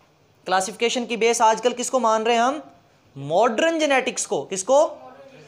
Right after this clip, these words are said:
जिसमें हम बताते हैं, किसके बारे में बताते हैं, इन्फॉर्मेशन देते हैं उन जानदारों के डीएनए के बारे में, उन जानदारों के क्रोमोसोम्स, उन जानदारों के जीन्स के बारे में हम इन्फॉर्मेशंस दे रहे होते हैं। ये बात समझ में आ गई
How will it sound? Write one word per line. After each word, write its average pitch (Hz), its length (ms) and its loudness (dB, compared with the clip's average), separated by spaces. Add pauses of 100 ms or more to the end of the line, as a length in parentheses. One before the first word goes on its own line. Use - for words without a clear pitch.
(160)
जिसमें 226 360 -2
हम 269 200 2
बताते 233 400 2
हैं, 285 280 2
किसके 254 280 -2
बारे 254 220 2
में 269 120 -4
बताते 240 320 0
हैं, 262 80 -2
इन्फॉर्मेशन 247 480 -2
देते 240 220 0
हैं 247 80 -2
उन 240 80 -6
जानदारों 220 460 2
के 262 220 -2 (420)
डीएनए 294 400 0
के 294 120 2
बारे 240 260 4
में, 226 120 -2
उन 220 220 -4
जानदारों 226 560 2
के 285 140 0
क्रोमोसोम्स, 254 760 0
उन 240 160 -2
जानदारों 220 440 2
के 294 120 -6
जीन्स 240 500 -4
के 330 120 0
बारे 277 260 4
में 269 80 2
हम 254 120 -2
इन्फॉर्मेशंस 226 580 -2
दे 180 180 -4
रहे 170 80 -4
होते 143 220 -6
हैं। 123 80 -14
ये - 720 -20
बात 170 140 2
समझ 220 140 -6
में 226 80 -2
आ 214 80 4
गई 254 140 -4